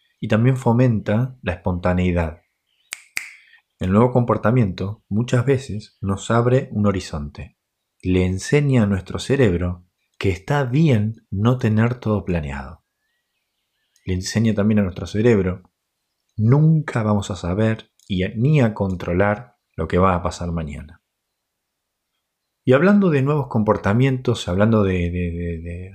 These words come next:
de adaptarse o de cambiar sobre todo algo que habitualmente hicimos durante mucho tiempo,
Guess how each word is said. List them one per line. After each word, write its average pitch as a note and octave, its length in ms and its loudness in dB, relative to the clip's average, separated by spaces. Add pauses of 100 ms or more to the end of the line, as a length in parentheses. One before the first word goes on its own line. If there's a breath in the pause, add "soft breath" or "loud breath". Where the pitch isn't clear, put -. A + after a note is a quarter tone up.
de F#2 160 -12
adaptarse G2 840 -4
o E2+ 120 -6
de F2+ 100 -8
cambiar F#2+ 800 0
sobre E2+ 260 -6
todo A2 340 0
algo G#2 280 2
que F#2+ 120 -8
habitualmente F#2+ 580 -2
hicimos G2 420 -2
durante F2 280 -4
mucho F#2+ 300 -2
tiempo, G#2 640 -2